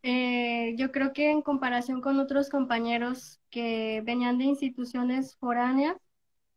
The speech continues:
donde no tienen, por ejemplo, un laboratorio al que llegar, o tal vez sí, pero tienen que pedir un permiso, o sea, tan solo tener eso, la seguridad de dónde dejar tus muestras, yo creo,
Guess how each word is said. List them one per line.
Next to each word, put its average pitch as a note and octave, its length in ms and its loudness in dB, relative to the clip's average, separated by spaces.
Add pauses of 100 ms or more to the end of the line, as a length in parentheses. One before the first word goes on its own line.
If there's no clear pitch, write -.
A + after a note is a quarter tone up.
(100)
donde B3+ 380 0
no B3+ 180 -2
tienen, C4+ 640 2
por B3 160 -4
ejemplo, B3+ 580 -2
un B3 520 -2
laboratorio A#3+ 520 0
al B3 100 -2
que B3+ 160 -4
llegar, B3 560 0
o A#3 100 -2
tal A#3+ 220 0
vez B3 180 -2
sí, B3+ 260 -2
pero A#3 220 -2
tienen A#3 240 -2
que B3 100 -6
pedir A#3+ 340 -2
un A#3+ 120 -4
permiso, A#3+ 580 -4
o A#3 40 -8
sea, A3+ 300 -2
tan B3+ 200 0
solo C#4+ 500 2 (420)
tener C#4+ 320 6
eso, C#4 240 4
la B3+ 120 2
seguridad C4 460 4
de C#4 160 6
dónde C#4+ 260 6
dejar C4+ 360 2
tus C4+ 160 2
muestras, C4 540 2
yo C4 160 2
creo, B3+ 360 -2